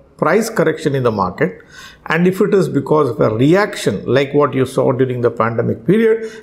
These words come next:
they may retrace it back very, very soon. There is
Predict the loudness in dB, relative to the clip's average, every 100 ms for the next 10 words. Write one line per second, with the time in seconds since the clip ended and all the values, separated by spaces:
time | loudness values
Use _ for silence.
0 | 0 2 4 2 2 2 0 0 -4 0
1 | 0 0 -4 0 0 2 2 2 0 -4
2 | -8 -8 -20 _ _ _ _ _ -20 -20
3 | -20 -12 0 2 2